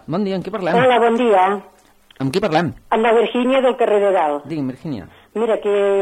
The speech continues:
Speaker 2: avui, doncs, bueno, com cada setmana estic escoltant Ràdio Falset,
Speaker 1: Mhm.
Speaker 2: i avui veig que és un dia bastant interessant. Eh?
Speaker 1: Mhm.
Speaker 2: Ara he sentit a la Conxita Pujol i, la veritat,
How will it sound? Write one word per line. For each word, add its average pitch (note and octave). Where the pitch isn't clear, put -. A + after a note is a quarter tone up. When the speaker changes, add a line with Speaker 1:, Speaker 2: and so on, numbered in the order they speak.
Speaker 2:
avui, G3+
doncs, G#3+
bueno, G3+
com F3+
cada F3+
setmana F#3+
estic G#3
escoltant F3+
Ràdio E3+
Falset, D#3+
Speaker 1:
Mhm. A#2
Speaker 2:
i G3
avui A3
veig A3
que A3+
és G3+
un A3
dia G3+
bastant G#3
interessant. E3
Eh? F3
Speaker 1:
Mhm. D3
Speaker 2:
Ara G3
he A3+
sentit G#3+
a F#3
la F#3
Conxita F3+
Pujol F#3+
i, B3
la A3
veritat, F#3